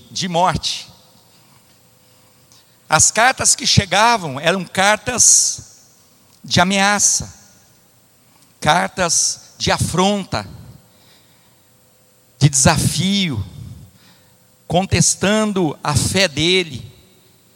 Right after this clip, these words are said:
julgando, não é? E dizendo: "Você não tem condições, você não tem capacidade bélica."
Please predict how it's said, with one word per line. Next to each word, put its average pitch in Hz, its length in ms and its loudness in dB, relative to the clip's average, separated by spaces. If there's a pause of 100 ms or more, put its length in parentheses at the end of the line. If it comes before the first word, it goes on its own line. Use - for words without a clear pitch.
(200)
julgando, 175 960 0 (560)
não 139 100 -4
é? 170 220 2 (140)
E 208 80 -6
dizendo: 170 680 -2 (560)
"Você 160 340 2
não 208 140 2
tem 190 360 0 (120)
condições, 143 960 -4 (340)
você 127 300 0
não 180 140 -4
tem 196 240 -2
capacidade 160 800 -2
bélica." 135 640 -4